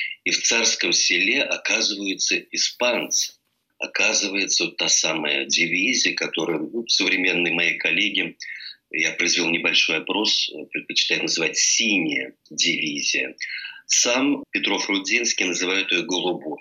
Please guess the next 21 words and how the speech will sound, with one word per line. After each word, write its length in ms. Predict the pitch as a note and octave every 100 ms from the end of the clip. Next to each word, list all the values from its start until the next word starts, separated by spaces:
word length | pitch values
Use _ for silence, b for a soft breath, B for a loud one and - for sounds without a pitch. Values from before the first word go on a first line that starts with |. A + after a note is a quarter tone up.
| -
Я 120 | F#2+
тогда 240 | G2 F2 F2
вслед 300 | - E2 E2+
за 100 | D#2+
нашим 360 | D2+ - F2
автором 340 | A#2+ - E2+ D2+
буду 160 | D2+
говорить 240 | D2 D2 D#2+
об 120 | D2+
этой 200 | D2+ D#2
«голубой 580 | F#2 G2 F2+ F2+ D2+ C#2+
дивизии». 880 | - E2+ G2+ C3 C3 C3 B2 B2 -
Конечно, 540 | - F#2+ G2 A2 - A2
это 220 | G2 F#2
были 560 | D#2 E2+ E2 D#2+ D#2+ D#2+ D#2
агрессоры, 840 | D#2 D#2+ D#2+ E2 E2 - D2+ D2+
оккупанты, 1400 | D2+ - D2+ - D#2 D2+ D2 - D#2+ D2+ D2 D2 D2 D2
союзники 1120 | - D#2 D2+ D2+ D2+ D2 C#2+ - - C#2+ D2
нацистов 880 | D2+ D2+ D2 - - - - - -
и 60 | D2
прочее. 640 | - - C#2 - - C2